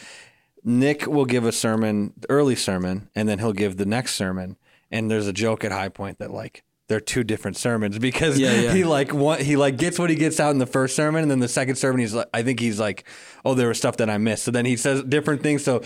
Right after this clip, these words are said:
Speaker 2: Yeah.
Speaker 1: you know, I'll, you,
Speaker 2: No.
Speaker 1: somebody will say, "Oh, yeah, did you hear this in the sermon?" They'll be like, "No, I was at
Speaker 2: No.
Speaker 1: second service." I'll be,
Speaker 2: Nick,
Speaker 1: "Oh, okay, yeah."
Speaker 2: yeah, Nick's a smart guy,
Speaker 1: <laughs>
Speaker 2: and he's a good speaker,
Speaker 1: Right.
Speaker 2: and he's gonna pick up and goes, "I could have said it differently." So he's
Speaker 1: Yeah,
Speaker 2: gonna say it
Speaker 1: yeah,
Speaker 2: differently.
Speaker 1: right, right,
Speaker 2: Yeah,
Speaker 1: right.
Speaker 2: so, which is
Speaker 1: Right.
Speaker 2: cool.
Speaker 1: Two different services,
Speaker 2: Yeah,
Speaker 1: but
Speaker 2: there
Speaker 1: yes,
Speaker 2: you
Speaker 1: it's
Speaker 2: go.
Speaker 1: cool.
Speaker 2: So, um,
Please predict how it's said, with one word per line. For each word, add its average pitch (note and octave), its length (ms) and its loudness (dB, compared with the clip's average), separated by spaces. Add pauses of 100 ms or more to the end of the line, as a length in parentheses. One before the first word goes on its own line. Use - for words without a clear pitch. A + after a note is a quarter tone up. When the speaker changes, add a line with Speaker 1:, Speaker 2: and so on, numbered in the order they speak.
(140)
Speaker 2:
Yeah. D#3+ 140 2
Speaker 1:
you E3+ 60 4
know, C#3+ 180 2
I'll, C3 340 0
you, C#3+ 180 4
Speaker 2:
No. C#3 40 4
Speaker 1:
somebody E3 220 4
will C3+ 80 4
say, C3 180 2
"Oh, D#3+ 140 2
yeah, E3+ 140 2
did C3 100 0
you B2+ 60 0
hear C#3+ 160 4
this C3+ 180 2
in D3+ 60 0
the C#3+ 60 0
sermon?" D3+ 280 0
They'll B2 80 2
be A#2 80 2
like, A2+ 160 0
"No, A#2 100 2
I A2+ 120 2
was A2+ 160 0
at G#2+ 100 0
Speaker 2:
No. A#2+ 40 4
Speaker 1:
second A2 260 0
service." G2+ 340 -2
I'll A2+ 60 0
be, A2 60 2
Speaker 2:
Nick, A2+ 160 4
Speaker 1:
"Oh, - 40 4
okay, A2 340 -2
yeah." A#2 80 2
Speaker 2:
yeah, C#3 300 2
Nick's D#3+ 200 0
a D#3+ 60 2
smart D#3 240 2
guy, B2+ 340 0
Speaker 1:
<laughs> B2 40 -4
Speaker 2:
and C3 120 2
he's B2+ 140 2
a D3 60 0
good C#3+ 160 2
speaker, D#3 480 2
Speaker 1:
Right. A2+ 160 -2
Speaker 2:
and B2+ 240 2
he's C3 240 0
gonna B2 240 0
pick - 340 -4
up E3 160 0
and C3 100 -2
goes, G#2 140 -2
"I F#2 100 -4
could A2+ 140 -4
have G#2 80 -2
said A2 160 -2
it F#2+ 100 -6
differently." A#2+ 360 -2
So D3+ 140 0
he's D3 100 2
Speaker 1:
Yeah, - 80 -4
Speaker 2:
gonna B3 140 4
say - 180 2
it - 20 2
Speaker 1:
yeah, - 220 2
Speaker 2:
differently. - 320 2
Speaker 1:
right, C3+ 40 0
right, A#2+ 140 2
Speaker 2:
Yeah, C#3+ 100 4 (100)
Speaker 1:
right. B2 100 0
Speaker 2:
so, C#3+ 180 2
which C#3+ 180 0
is C#3 100 0
Speaker 1:
Right. A#2+ 80 0
Speaker 2:
cool. D#3 240 0
Speaker 1:
Two D#3 140 0
different D3+ 280 -2
services, B2+ 320 0
Speaker 2:
Yeah, C#3 80 4
Speaker 1:
but D3 100 4
Speaker 2:
there C3+ 120 4
Speaker 1:
yes, C3+ 100 4
Speaker 2:
you C3 80 0
Speaker 1:
it's D3+ 160 0
Speaker 2:
go. - 60 -10
Speaker 1:
cool. G2 120 -12 (220)
Speaker 2:
So, D3 500 2
um, A#2+ 440 2